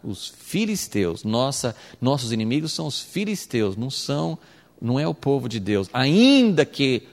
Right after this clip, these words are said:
o reino de Saul é um reino que Deus vai tirar, que não é assim, e-, eram pessoas que estavam fora do reino de Saul, mas eles não lutavam contra o reino de Saul. Isso é significativo.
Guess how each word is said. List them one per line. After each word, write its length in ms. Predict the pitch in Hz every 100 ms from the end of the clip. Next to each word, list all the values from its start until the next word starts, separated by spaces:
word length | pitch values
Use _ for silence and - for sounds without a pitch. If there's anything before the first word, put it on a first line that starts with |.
| -
o 80 |
reino 320 | 110 123 139 127
de 100 | 120
Saul 560 | - 107 101 151 135 - -
é 80 | 117
um 60 | 113
reino 280 | 131 139
que 140 | 123 117
Deus 280 | 101 123 107
vai 140 | 113
tirar, 580 | - - 98 127 143 131
que 260 | - 113 101 - -
não 300 | 113 123 120
é 200 | 131 143
assim, 200 | 113 -
e-, 200 | 113 127
eram 240 | 117 120 123
pessoas 440 | 117 107 147 151
que 60 | -
estavam 340 | - 131 120
fora 580 | 104 - - 156 208 156
do 100 | 120
reino 280 | 104 120 117
de 80 | 101
Saul, 460 | - 101 170 180 - - -
mas 220 | 120 110
eles 300 | 143 160 120
não 600 | 123 135 160 214 240 240
lutavam 1080 | 226 233 - - 180 190 160 110 90 87 92 - - _ _
contra 580 | - 147 156 151 156 156
o 120 | -
reino 340 | 113 113 113 107
de 140 | 104
Saul. 360 | - 110 87 -
Isso 280 | 104 110 -
é 200 | 110 113
significativo. 760 | - - 104 95 - 98 -